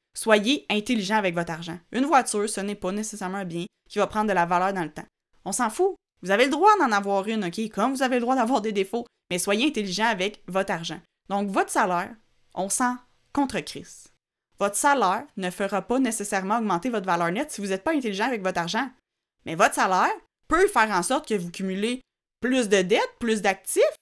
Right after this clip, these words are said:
C'est à vous de décider qu'est-ce que vous voulez déterminer avec votre argent,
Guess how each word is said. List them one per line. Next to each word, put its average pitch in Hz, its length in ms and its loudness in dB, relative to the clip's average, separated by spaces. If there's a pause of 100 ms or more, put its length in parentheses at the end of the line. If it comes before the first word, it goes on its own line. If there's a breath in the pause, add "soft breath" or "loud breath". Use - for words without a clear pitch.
(300)
C'est - 160 -4
à 180 40 2
vous 254 120 0
de 220 80 0
décider 208 420 0 (140)
qu'est-ce 220 160 -4
que 208 80 0
vous 202 80 -2
voulez 202 400 -4
déterminer 208 680 0
avec 202 180 0
votre 180 180 -4
argent, 190 240 -4